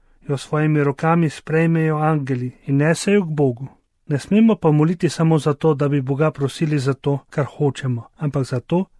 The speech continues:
da nam bo on z veseljem podaril to, kar res potrebujemo.“ Sveti Hilarij iz Poatjeja v postu pravi,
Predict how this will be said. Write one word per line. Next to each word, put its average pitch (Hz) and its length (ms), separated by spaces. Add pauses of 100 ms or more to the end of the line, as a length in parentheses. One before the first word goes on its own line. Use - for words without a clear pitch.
da 160 140
nam 147 180
bo 147 80
on 180 360
z - 100
veseljem 185 440
podaril 165 400
to, 196 200
kar 170 180
res 196 200
potrebujemo.“ 143 800 (400)
Sveti 147 340
Hilarij 143 500
iz 135 120
Poatjeja 160 640
v 151 60
postu 175 440
pravi, 120 440